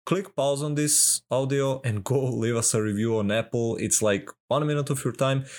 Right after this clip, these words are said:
and it really does help the show grow. Also, if you have any particular episode that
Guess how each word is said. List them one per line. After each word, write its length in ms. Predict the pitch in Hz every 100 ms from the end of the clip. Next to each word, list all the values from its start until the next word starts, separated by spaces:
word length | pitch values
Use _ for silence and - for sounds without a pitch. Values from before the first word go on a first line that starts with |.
| - 120
and 140 | 110
it 180 | 101 -
really 220 | 117 117
does 320 | 107 107 104
help 340 | - 104 98 110
the 80 |
show 460 | 101 - 95 92 -
grow. 440 | 80 95 87 - - _ _ _ _ - - -
Also, 720 | 123 147 - 208 98 135 165 _ _ _ _ -
if 260 | 113 -
you 300 | 135 139 131 -
have 260 | - 143
any 220 | 135 135 135
particular 680 | 123 - 143 143 123 117 -
episode 480 | 113 120 - 110 101
that 260 | 104 104